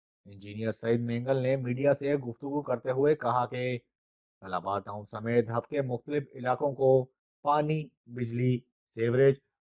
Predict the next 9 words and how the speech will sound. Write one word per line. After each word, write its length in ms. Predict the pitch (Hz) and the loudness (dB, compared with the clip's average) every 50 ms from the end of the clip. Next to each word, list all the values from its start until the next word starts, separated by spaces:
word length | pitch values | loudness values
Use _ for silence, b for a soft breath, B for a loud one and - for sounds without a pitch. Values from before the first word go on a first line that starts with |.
| _ - | _ -2
और 120 | 180 185 180 | 0 2 4
दीगर 320 | 170 175 175 175 220 214 | 6 8 8 8 8 6
जरूरियात 400 | 196 165 156 147 151 156 156 160 160 | 6 6 6 8 8 8 6 6 4
जिंदगी 480 | 175 165 135 135 135 135 135 135 147 | 2 -2 -4 -6 -8 -8 -10 -8 -8
के 140 | 156 165 156 | -8 -8 -6
मसाइल 340 | 147 127 - 123 123 127 131 | -8 -8 -6 -4 -4 -4 -4
का 120 | 127 160 160 | -6 -6 -8
सामना 460 | - - 127 120 120 120 120 123 123 | -8 -6 -4 -4 -4 -2 -4 -4 -2
है, 280 | 123 127 131 139 131 | 0 0 0 0 -2